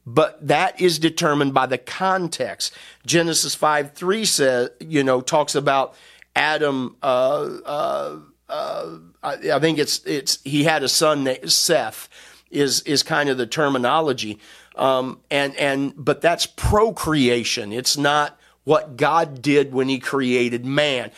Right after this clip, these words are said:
So of course, in Adam, in human beings, there is D N A that communicates s-, some of the nature of the parents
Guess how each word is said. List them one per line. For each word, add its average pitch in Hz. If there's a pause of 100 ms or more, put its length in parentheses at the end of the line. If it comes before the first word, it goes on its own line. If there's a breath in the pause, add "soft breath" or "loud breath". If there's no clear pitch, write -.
(220 loud breath)
So 151
of -
course, 175 (320 soft breath)
in 139
Adam, 127
in 131
human 143
beings, 151
there 131
is 120
D 147
N 147
A 131
that 131
communicates 139 (260 loud breath)
s-, - (100)
some 147
of 147
the 151
nature 143
of 147
the 143
parents 131